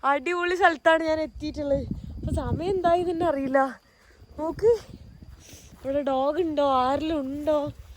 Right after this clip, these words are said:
എന്താ അവസ്ഥ ഒന്നും അറിയില്ല. അവിടെ മഴ പെയ്തിട്ട് വഴുക്കലുണ്ടെന്ന് തോന്നുന്നു. ഞാൻ സൂക്ഷിച്ച് താഴേക്ക് ഇറങ്ങിക്കൊണ്ടിരിക്കുക. ആ, ഒരു പുള്ളിക്കാരിനെ കാണുന്നുണ്ട്. നടന്ന് അങ്ങോട്ട് നോക്കി പോയോക്കാം. ഓല.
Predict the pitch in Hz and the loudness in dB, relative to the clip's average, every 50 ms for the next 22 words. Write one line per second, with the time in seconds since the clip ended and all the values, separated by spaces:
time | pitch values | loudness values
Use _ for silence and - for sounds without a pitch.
0 | - - - - - - - 240 247 254 269 285 311 294 277 294 262 - 269 269 | -20 -20 -20 -20 -18 -12 -10 -10 -8 -6 -2 0 0 0 0 0 -2 -4 -6 -8
1 | 269 - - 311 294 285 269 277 294 294 285 277 269 269 262 247 254 285 294 302 | -8 -6 -4 -2 -2 -2 -4 -4 -4 -4 -2 -2 -2 -4 -4 -4 -4 -4 -4 -6
2 | 294 - - - - - - - 254 247 254 277 302 320 320 294 302 294 - 311 | -8 -12 -16 -20 -20 -16 -8 -4 -2 0 2 2 2 0 0 -2 -6 -6 -6 -2
3 | 285 262 254 254 247 - - 320 311 320 285 269 269 277 269 269 269 240 247 240 | -2 0 -2 -2 -4 -8 -8 -8 -6 -6 -6 -6 -6 -6 -6 -4 -6 -6 -6 -8
4 | 247 247 240 214 _ _ _ _ - - _ _ - 247 254 - 262 247 233 - | -10 -14 -16 -18 _ _ _ _ -20 -20 _ _ -12 -12 -10 -10 -12 -12 -14 -14
5 | - 277 254 - 294 - 277 240 240 247 254 269 - 294 311 269 - - _ _ | -14 -14 -14 -10 -6 -6 -4 -2 -2 -2 -2 -2 -2 -4 -4 -4 -6 -12 _ _
6 | _ _ _ - 247 254 247 240 240 262 247 - 294 277 269 269 262 - 262 247 | _ _ _ -2 0 0 0 0 -4 -6 -4 -4 -4 -4 -6 -8 -6 -4 -4 -4
7 | 233 202 - _ _ _ _ _ _ _ _ _ _ - 240 240 233 226 226 233 | -4 -6 -12 _ _ _ _ _ _ _ _ _ _ -12 -10 -10 -8 -8 -6 -6
8 | 254 277 240 247 240 240 233 - 277 285 302 302 302 311 285 269 247 233 233 233 | -8 -8 -8 -8 -8 -6 -2 0 0 0 0 -2 -2 -2 0 0 0 -2 -2 -4
9 | 233 233 220 220 233 214 - - - - - - - - - - - - - - | -6 -6 -6 -6 -8 -8 -6 -6 -4 -4 -4 -4 -2 -2 -2 -2 -2 -2 -4 -6
10 | - - - - - - - - - - - - - - - - - - - - | -8 -10 -12 -12 -12 -14 -14 -14 -14 -14 -16 -16 -18 -20 -18 -16 -14 -14 -16 -16
11 | - - 262 247 233 233 214 240 247 247 233 233 208 - 262 254 240 233 - - | -18 -16 -14 -14 -14 -14 -16 -16 -16 -14 -14 -12 -10 -10 -10 -10 -10 -14 -16 -20
12 | 247 - - 247 220 233 240 247 - 254 226 - - _ - _ _ _ _ _ | -20 -16 -14 -12 -12 -12 -12 -12 -12 -12 -12 -14 -18 _ -20 _ _ _ _ _
13 | _ - _ _ _ _ 285 311 330 349 | _ -20 _ _ _ _ 6 8 10 10